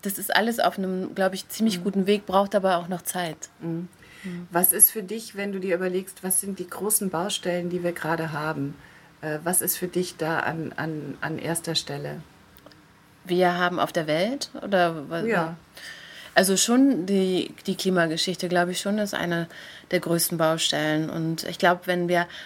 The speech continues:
Speaker 1: wenn jeder von uns einfach anfängt, ähm, ein Stück weit bewusster zu leben und was wir ja auch schon tun zum Teil, ähm, dann dreht sich schon einiges. Also
Speaker 2: Mhm.
Speaker 1: wenn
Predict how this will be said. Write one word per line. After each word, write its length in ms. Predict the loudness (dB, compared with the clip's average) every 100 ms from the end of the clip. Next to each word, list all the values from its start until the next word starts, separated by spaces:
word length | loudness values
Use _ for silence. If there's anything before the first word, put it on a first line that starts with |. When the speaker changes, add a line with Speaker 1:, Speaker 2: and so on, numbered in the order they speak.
| -18 -4
Speaker 1:
wenn 120 | -2
jeder 260 | 2 4 4
von 300 | 2 2 2
uns 240 | -2 0
einfach 380 | 0 0 -4 -2
anfängt, 720 | 0 0 0 0 0 0 -4 -8
ähm, 580 | -6 -4 -2 -2 -2 -4 -8 -16 -18 -20 -20 -20 -8
ein 100 | -4
Stück 320 | 0 0 2 4
weit 240 | 4 4
bewusster 420 | -4 -4 -4 -4
zu 120 | -4
leben 240 | 0 2 2
und 120 | -2
was 160 | -2 0
wir 60 |
ja 180 | 2 2
auch 60 | 0
schon 240 | -4 -8
tun 420 | 0 2 2 0 -6
zum 200 | -10 -6
Teil, 500 | 0 2 2 0 -4
ähm, 220 | -4 -4 -6 -10 -16 -16 -12
dann 180 | -2 0
dreht 280 | 2 0 0
sich 180 | -2 -2
schon 180 | -4 -4
einiges. 680 | -6 -4 -4 -6 -8 -10 -10
Also 180 | -6 -2
Speaker 2:
Mhm. 60 | 4
Speaker 1:
wenn 220 | 4